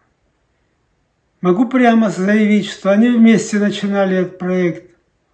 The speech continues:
Саудабаев и Токаев, а к финишу пришел один Токаев. Это еще раз говорит о том, что Токаев, когда касается лично его,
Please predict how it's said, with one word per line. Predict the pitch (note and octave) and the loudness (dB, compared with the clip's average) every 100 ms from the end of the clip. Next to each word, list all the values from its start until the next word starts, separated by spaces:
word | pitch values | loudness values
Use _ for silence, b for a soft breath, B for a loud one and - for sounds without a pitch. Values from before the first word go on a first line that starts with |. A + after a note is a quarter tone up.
| _ _ | _ _
Саудабаев | _ - F#3 F3+ F#3 F#3+ F#3+ F3+ | _ -4 -2 2 4 6 4 2
и | F3 | -4
Токаев, | F3 F3+ F#3 F3+ F3+ E3+ - _ _ _ _ _ _ _ _ _ _ - | -4 -2 0 0 0 -4 -14 _ _ _ _ _ _ _ _ _ _ -6
а | F#3 F#3 F#3 | 0 0 0
к | F3+ | -4
финишу | - B3+ D4+ C#4+ A3+ | 0 4 4 2 -4
пришел | G#3 F#3 - G#3 | -4 -4 -2 -2
один | G3+ F#3+ F#3 | -2 -4 -6
Токаев. | G#3 - D#3 B2 - _ _ _ _ _ _ _ _ _ _ _ _ _ | -8 -8 -10 -12 -20 _ _ _ _ _ _ _ _ _ _ _ _ _
Это | F3 F#3+ | -8 -2
еще | F#3 - G#3+ | -2 -2 -2
раз | G#3 F#3 | 0 -2
говорит | E3 D#3+ | -4 -4
о | E3+ | -4
том, | - A#3+ G#3+ D3+ - _ _ _ _ _ _ _ | -2 -2 -2 -6 -14 _ _ _ _ _ _ _
что | _ - F3 | _ -10 -4
Токаев, | F3+ - G#3 G3+ D#3+ - - _ _ _ _ _ _ _ _ _ _ _ | -4 2 2 4 -2 -8 -20 _ _ _ _ _ _ _ _ _ _ _
когда | - F3 F3+ G3 | -8 -4 0 0
касается | G3 E3+ G3+ G3 F3+ - | 0 0 2 4 2 -2
лично | F#3 G3 - - | -2 -2 -4 0
его, | F3+ F3 F3 A3 A3+ - | 4 4 4 -2 -6 -12